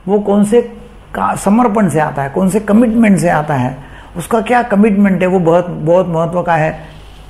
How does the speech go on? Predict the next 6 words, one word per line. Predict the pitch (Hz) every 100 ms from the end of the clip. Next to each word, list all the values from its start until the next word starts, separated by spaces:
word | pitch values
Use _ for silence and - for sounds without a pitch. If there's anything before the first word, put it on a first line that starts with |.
| -
team | 254 247 214 202 - -
culture | 185 151 170 156
के |
लिए, | 156 147 139 - - - - - -
और | 175 175
वो | 185 180 175